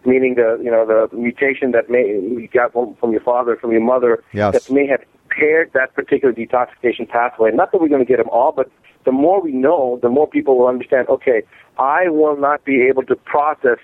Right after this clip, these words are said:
Speaker 1: this, uh, you know, uh, vapor that's the product of combustion of fossil fuel, so I need to make sure that I'm not in that environment, or that if I am in that environment, I'm gonna wear a painter's mask, or I'm gonna
Speaker 2: Mm-hmm.
Speaker 1: wear some type of protective gear to allow me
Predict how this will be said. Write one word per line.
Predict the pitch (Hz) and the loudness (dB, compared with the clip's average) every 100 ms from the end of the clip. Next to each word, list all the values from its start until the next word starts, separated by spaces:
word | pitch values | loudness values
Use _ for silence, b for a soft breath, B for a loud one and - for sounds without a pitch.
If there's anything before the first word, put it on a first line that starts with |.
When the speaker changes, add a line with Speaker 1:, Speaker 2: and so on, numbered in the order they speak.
| - | -2
Speaker 1:
this, | 123 117 - - - | -2 -2 -6 -8 0
uh, | 117 117 113 - _ _ _ _ _ - | 2 4 2 -2 _ _ _ _ _ 0
you | 123 | 2
know, | 113 113 113 - - | 4 2 2 -2 -2
uh, | 80 82 80 110 110 90 | 0 2 2 -2 -6 -4
vapor | 135 170 - 127 | -4 -2 0 0
that's | 120 - - | 0 -2 0
the | 120 107 - | 2 2 -2
product | 143 131 117 - | -2 0 -2 -6
of | - | -10
combustion | 117 - 120 - 120 | -4 -2 -2 -4 -6
of | - | -2
fossil | 139 151 123 | 0 0 -2
fuel, | - 120 113 | -2 0 0
so | 127 | 0
I | 123 | -2
need | 139 127 | -2 -4
to | 120 | -2
make | 127 123 | -2 -2
sure | - 147 | -2 0
that | 123 | 2
I'm | 113 120 117 117 | 0 -2 -2 -2
not | 123 - | -2 -4
in | 117 123 | -4 0
that | 113 | 0
environment, | 113 101 120 131 113 | -2 -2 -2 0 -2
or | 110 113 | 0 2
that | 110 | 2
if | 104 | 2
I | 113 117 | 0 0
am | 214 | 0
in | 190 | 0
that | 131 | -2
environment, | 113 110 117 123 | 0 -2 0 -2
I'm | 110 | -2
gonna | 113 113 | 0 2
wear | 113 117 | 4 2
a | |
painter's | - 151 196 147 - | 0 -2 -2 -4 -4
mask, | 104 98 - | -4 -4 -2
or | 117 | -2
I'm | 117 | 0
gonna | 123 117 B B | 0 0 B B
Speaker 2:
Mm-hmm. | 101 92 110 | -10 -4 0
Speaker 1:
wear | 139 123 - | 0 -2 -4
some | 151 - | -4 -6
type | - | -12
of | - _ - | -12 _ -4
protective | 147 - 131 110 | -4 -2 -4 0
gear | 127 123 | 0 0
to | 127 | 0
allow | 117 117 127 | 2 2 2
me | 127 123 | 0 -4